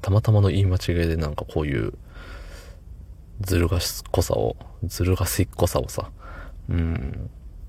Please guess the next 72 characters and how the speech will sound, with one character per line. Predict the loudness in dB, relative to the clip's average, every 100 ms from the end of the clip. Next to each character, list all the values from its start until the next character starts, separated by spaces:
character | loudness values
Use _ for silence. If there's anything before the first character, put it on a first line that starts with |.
| -14 -10 -2
出 | -2 -2
し |
ち | -4
ゃ | -6
う | -2
よ | -2
ね。 | -2 -6 -16 -4
出 | 4 4
し | 4
ち | 4
ゃ | 6
う | 6 4 0
く | 4
せ | 6
に、 | 8 4 -2 -10 -14 -14 -6
そ | 2
れ | 4
を |
自 | 4 4
白 | 4 2
し | 2
ち | 2
ゃ | 2
う |
っ | 0
て | -4
い | -2
う、 |
あ | -2
の、 | -4 -4 -6 -8 -14 -16 -16 -6 0
ど |
っ | 0
ち | 0
な | -2
ん | 0
だ | 0
い |
っ |
て | 0 -6
い |
う。 | -8 -8 -12 -16 -16 -16 -14 -14 -14 -14 -4
ね。 | -4 -4 -8 -16 -16 -18 -20 -18 -12 -2
中 | 2 4
山 | 4 2
き | -2
ん |
に | -2
君 | -4
も | -2
び | -4
っ |
く | -2 -4
り |
の | -2
ど | -4
っ |
ち | -2 -4
な |
ん | -2
だ | -2
い |
で | -4
す | -6
よ。 | -8 -10 -14 -16 -16 -16 -16 -16 -4
う | 0
ん。 | 0 0 -4 -6 -8 -12 -14 -16 -16 -16 -14 -14 -12 -14 -14 -14 -14 -14 -14 -14 -14 -16 -16 -16 -16 -10 -2
ま | 0 2
あ |
ね、 | 2
で | 4
も | 4 4 2 0 -2 -4 -6
さ、 | 0 2